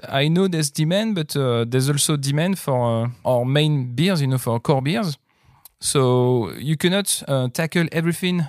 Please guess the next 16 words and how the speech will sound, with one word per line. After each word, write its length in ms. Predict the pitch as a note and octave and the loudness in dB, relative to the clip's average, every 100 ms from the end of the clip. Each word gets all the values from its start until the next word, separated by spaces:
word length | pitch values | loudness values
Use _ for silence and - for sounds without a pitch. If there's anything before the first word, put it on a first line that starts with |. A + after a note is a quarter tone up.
| - | -4
at 120 | C3 | -4
the 60 | C3+ | 0
same 280 | - D3+ D#3 | 2 2 2
time. 260 | E3 A3+ | 0 0
So 320 | A3 - C3+ B2+ | -2 -2 -2 -2
you 140 | C3 | -2
have 180 | C3+ C3+ | -2 -2
to 100 | - | -10
prioritize, 760 | - - F#2+ F3+ D3+ E3+ A3+ F3 | -6 -4 -2 -2 -2 -2 -2 -2
and 100 | C3 | -2
you 80 | |
have 200 | A#2+ C3+ | 0 -2
to 100 | - | -4
prioritize 760 | C#3 C#3+ C#3+ C#3+ C#3+ D3+ D3+ C#3 | -8 -4 -2 0 -2 0 0 0
with, 240 | C3+ B2 | -4 -2
uh, 300 | B2+ A#2+ B2 | -2 0 0